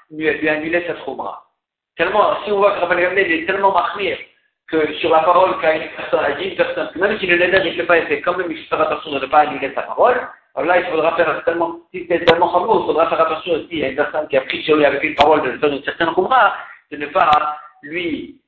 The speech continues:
euh, lui donner une légèreté à cette khumra en faisant devant lui, cette, euh,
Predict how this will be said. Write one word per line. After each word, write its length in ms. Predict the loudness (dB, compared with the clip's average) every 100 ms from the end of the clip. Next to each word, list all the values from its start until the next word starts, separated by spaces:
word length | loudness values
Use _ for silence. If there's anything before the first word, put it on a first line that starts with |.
| -2
euh, 540 | 4 4 4 0 -2 -6
lui 220 | -10 -10
donner 240 | -8 -8 -2
une 60 |
légèreté 760 | 0 0 0 2 2 2 -4 -12 _ _
à 260 | 0 2 2
cette 120 | -2
khumra 480 | -6 -6 2 4 4
en 40 | 0
faisant 200 | -4 -2
devant 260 | 0 0
lui, 380 | 2 0 0 -6 _ _ -6
cette, 200 | 0 4
euh, 320 | 6 4